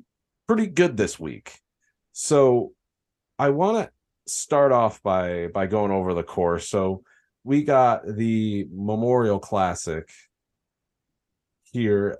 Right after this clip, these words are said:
over in Murfield Village Golf Club. And this one was, hey, if you, if you know golf, you know this,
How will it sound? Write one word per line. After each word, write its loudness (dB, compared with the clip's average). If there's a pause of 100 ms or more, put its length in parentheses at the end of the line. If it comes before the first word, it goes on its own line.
over 0
in -4 (100)
Murfield -2
Village -2
Golf -2
Club. -4 (500)
And -4
this 0
one 0
was, -2 (720)
hey, -2
if -4
you, -2
if -6
you 0
know 2
golf, 0
you -2
know -2
this, -4